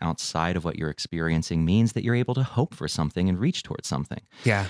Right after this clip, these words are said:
Speaker 1: And, you know, when we lose that, we kind of lose everything. And so I think reading is important, but then also I'm pretty sure I'm alive because I had older, wiser people looking out for me
Speaker 2: Hmm.
Speaker 1: and kind of teaching me.
Speaker 2: <clears throat>
Speaker 1: And,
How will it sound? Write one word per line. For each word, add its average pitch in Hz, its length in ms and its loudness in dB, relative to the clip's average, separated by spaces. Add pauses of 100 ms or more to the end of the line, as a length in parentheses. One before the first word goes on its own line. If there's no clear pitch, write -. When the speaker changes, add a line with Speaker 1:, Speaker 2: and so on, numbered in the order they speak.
(140)
Speaker 1:
And, 107 460 6
you 107 160 2
know, 101 100 4
when 98 160 4
we 95 140 4
lose 127 240 4
that, 107 220 0
we 85 80 -2
kind 87 200 0
of 80 80 2
lose 76 200 -2
everything. 78 580 -4
And 98 160 4
so 95 220 2
I 87 160 2
think 98 280 2
reading 87 440 4
is 92 100 0
important, 107 480 0
but 113 140 0
then 123 160 6
also 147 580 4 (640)
I'm 202 140 8
pretty 139 340 6
sure 104 240 4
I'm 95 140 4
alive 78 480 0
because 85 320 -2
I 107 160 2
had 98 340 2
older, 82 380 4
wiser 76 400 0
people 73 420 -6
looking 73 300 -4
out 73 180 -4
for - 140 -8
me 90 220 -6
Speaker 2:
Hmm. 95 280 -2 (140)
Speaker 1:
and 90 100 2
kind 82 180 2
of 71 120 -2
teaching 78 340 -2
me. 78 440 2
Speaker 2:
<clears throat> - 40 -12
Speaker 1:
And, 78 400 2